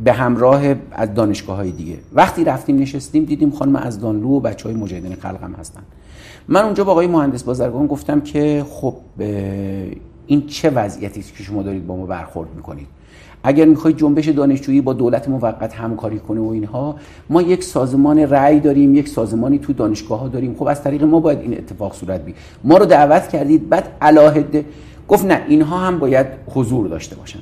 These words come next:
گفتیم بسیار خوب. گفتن، یعنی گفتن شما چجوری می‌خواید به دولت کمک بکنید؟ پیشنهاد ما این بود که ما به خاطر اینکه این انقلاب در خیلی از نقاط کشور دیده نشده و رایحه‌اش حس نشده، به خصوص در مناطق دوردست،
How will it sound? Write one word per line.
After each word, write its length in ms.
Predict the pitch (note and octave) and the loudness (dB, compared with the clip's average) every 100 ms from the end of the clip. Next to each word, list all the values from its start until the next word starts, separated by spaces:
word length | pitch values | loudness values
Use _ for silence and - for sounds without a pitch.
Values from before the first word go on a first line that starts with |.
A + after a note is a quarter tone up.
| - | -12
گفتیم 260 | D#3 C#3+ C3 | -8 0 0
بسیار 360 | F#2+ - C2 | 0 -10 -14
خوب. 100 | - - - - - - - - - | -16 -20 -20 -20 -18 -18 -20 -6 2
گفتن، 480 | A3 - A3+ G#3 - | 2 2 -2 -4 0
یعنی 280 | - G3 A3+ | 4 4 2
گفتن 340 | - F#3+ G#3 G3+ | -2 -6 -6 -4
شما 380 | - E3 F3 | -2 2 2
چجوری 420 | F#3 - C3+ C#3+ D#3+ | -2 -8 -6 0 2
می‌خواید 380 | C#3+ - F2+ | 2 -4 -8
به 80 | E2 | -8
دولت 400 | F2 F#2+ F2 - | -6 -6 -6 -10
کمک 320 | G2+ F2 F2+ - | -10 -10 -12 -16
بکنید؟ 320 | - - - - - - | -18 -18 -20 -20 -20 -10
پیشنهاد 440 | G#3+ G3+ F#3 F3+ | -8 -2 2 2
ما 160 | F3 F3 | 2 2
این 140 | E3+ | 0
بود 160 | D#3+ E3 | 0 -4
که 120 | - | 0
ما 480 | D3+ D3 C#3 F#2+ - | 2 4 4 2 -4
به 80 | C3+ | -6
خاطر 320 | B2+ A2+ - | -4 -4 -4
اینکه 280 | C#3 C#3 C3+ | -4 -2 -2
این 120 | G#2+ | -4
انقلاب 400 | G2+ G2 F#2+ G2+ | -4 -4 -4 -4
در 100 | G#2 | -4
خیلی 260 | G2 - C3 | -6 -6 -4
از 140 | G#2 | -4
نقاط 280 | G2 F2+ A2 | -4 -4 -6
کشور 420 | - F2+ - F#2+ | -8 -14 -10 -10
دیده 400 | F2+ F2 G#2 G#2+ | -10 -12 -8 -2
نشده 600 | C3+ F#2+ G2+ E2+ F#2 A2 - - - - - - | -2 -4 -12 -10 -8 -8 -12 -20 -20 -20 -20 -4
و 120 | A#2 | -2
رایحه‌اش 680 | F#2+ G#2+ G2+ G2+ F#2+ A#2 - - | 0 -2 -2 -4 -8 -10 -12 -4
حس 280 | C#3 C#3+ A2 | -2 -2 -6
نشده، 720 | F2+ - F2 D#2+ G2+ A2+ C#3 - - D3+ | -12 -12 -14 -10 -8 -8 -10 -16 -14 -6
به 60 | |
خصوص 440 | C#3+ A2 G#2 G2+ - | -6 -8 -12 -14 -12
در 120 | F#2+ | -10
مناطق 380 | F#2 F#2 E2+ F#2+ | -8 -10 -12 -12
دوردست، 600 | F2+ F#2 F2 A#2+ C#3+ D3+ | -10 -10 -6 -4 -4 -6